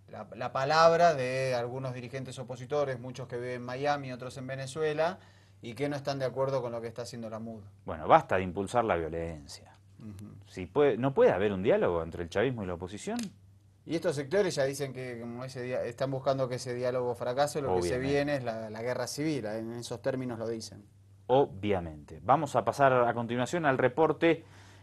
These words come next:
Speaker 2: que hace Marco Salgado, corresponsal de Hispan T V en Caracas, que obviamente realiza un seguimiento a estos diálogos. Vamos a ver qué nos reporta Marcos. Adelante.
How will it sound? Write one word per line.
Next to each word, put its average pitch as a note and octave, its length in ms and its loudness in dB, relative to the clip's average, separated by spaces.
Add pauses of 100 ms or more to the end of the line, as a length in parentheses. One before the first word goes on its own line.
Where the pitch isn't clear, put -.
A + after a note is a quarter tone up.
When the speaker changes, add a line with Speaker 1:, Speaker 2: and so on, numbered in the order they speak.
(240)
Speaker 2:
que C#3 160 12
hace D3+ 600 12
Marco D3 360 8
Salgado, C#3+ 560 12
corresponsal B2 640 6
de B2+ 140 6
Hispan A#2+ 280 2
T B2 140 6
V C3 120 8
en C#3 100 2
Caracas, D3 680 10 (560)
que C3+ 540 6
obviamente G2 800 0
realiza F#2+ 400 0
un G2 80 -2
seguimiento A#2+ 800 2 (100)
a F2+ 160 0
estos - 580 -6
diálogos. D2+ 640 -4 (400)
Vamos A2+ 200 0
a A#2 60 8
ver A2+ 120 6
qué A#2+ 100 2
nos G#2+ 140 0
reporta F#2+ 560 6
Marcos. F2 380 0
Adelante. F2 380 0